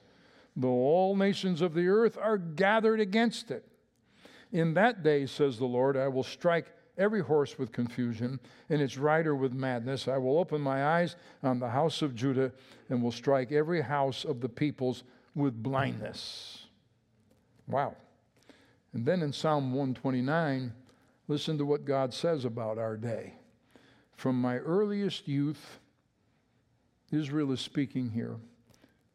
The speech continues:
"my enemies have persecuted me." Let all Israel repeat this. "From my earliest youth, my enemies have persecuted me, but they have never defeated me.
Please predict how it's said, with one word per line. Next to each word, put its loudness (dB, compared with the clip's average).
"my 0
enemies 0
have -4
persecuted -8
me." -10
Let 2
all 4
Israel -2
repeat -6
this. -10
"From -2
my 0
earliest 0
youth, -2
my -2
enemies -2
have -4
persecuted -8
me, -14
but -4
they 0
have -4
never -2
defeated -6
me. -12